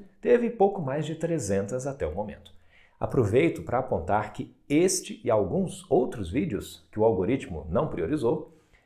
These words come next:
mas que certamente valem a visualização, viu?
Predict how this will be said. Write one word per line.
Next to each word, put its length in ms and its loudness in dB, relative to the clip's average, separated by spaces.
mas 220 -2
que 100 -4
certamente 1000 -2
valem 500 -2
a 120 -8
visualização, 720 -8
viu? 240 -8